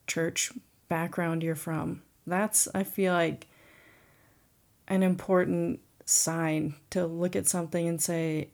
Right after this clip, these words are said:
"All these people get along so well, and yet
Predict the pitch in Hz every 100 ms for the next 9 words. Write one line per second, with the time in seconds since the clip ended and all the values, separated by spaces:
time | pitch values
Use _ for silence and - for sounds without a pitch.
0 | _ _ - 180 190 196 - 202 202 185
1 | 185 175 170 170 156 170 160 175 202 220
2 | 220 226 - 170 165 165 170 165 -